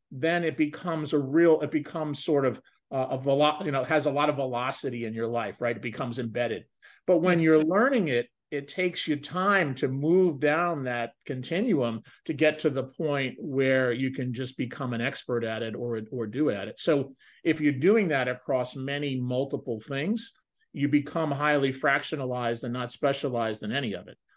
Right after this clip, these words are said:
Speaker 1: So
Speaker 2: Hmm.
Speaker 1: for you and I, right, which is all around how do we, how do we truly become as productive as we can be? How do we truly add value wherever we can? I find that interesting challenge with all of this new stuff coming at us at a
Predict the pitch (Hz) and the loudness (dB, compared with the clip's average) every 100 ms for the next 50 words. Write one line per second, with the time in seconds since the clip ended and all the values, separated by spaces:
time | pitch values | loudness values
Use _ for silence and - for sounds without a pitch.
0 | _ _ - 151 135 120 117 - 135 127 | _ _ -2 2 4 4 0 -2 0 2
1 | 156 160 139 143 151 143 127 127 127 131 | 2 4 2 2 2 2 2 0 0 -2
2 | 131 123 139 117 131 131 131 127 127 123 | -4 -4 -4 -2 0 0 0 -2 -2 -4
3 | 117 139 135 123 117 - 131 127 117 107 | -2 0 0 -2 -6 -6 -4 -2 -4 -6
4 | - 147 135 117 113 - 156 143 127 - | -2 -2 0 -2 -4 -8 -4 -4 -4 -6
5 | 127 113 117 - 110 113 117 113 113 107 | -6 -4 -4 -6 -8 -6 -8 -8 -6 -4
6 | 113 110 107 _ - _ - 135 123 123 | -4 -4 -6 _ -20 _ -2 0 0 -2
7 | - 139 131 123 117 - - 127 131 120 | -2 0 2 0 -2 -6 -8 -6 -4 -4
8 | 110 123 131 147 127 120 117 120 120 113 | -4 -2 2 2 2 -2 -2 -2 -2 -4
9 | 110 110 - 143 123 117 _ _ _ _ | -6 -8 -4 -2 0 -4 _ _ _ _
10 | - 139 143 143 139 131 135 131 131 127 | -6 -4 0 0 2 2 0 -4 -6 -6
11 | 120 143 139 135 127 117 110 - 131 139 | -4 -2 -2 -2 -4 -4 -6 -2 2 4
12 | 139 127 123 131 135 139 - 117 - - | 2 0 -4 -4 -4 -4 -2 -4 -4 -6
13 | 123 120 120 131 123 - 120 113 | -4 -4 -2 -2 -2 -4 -6 -6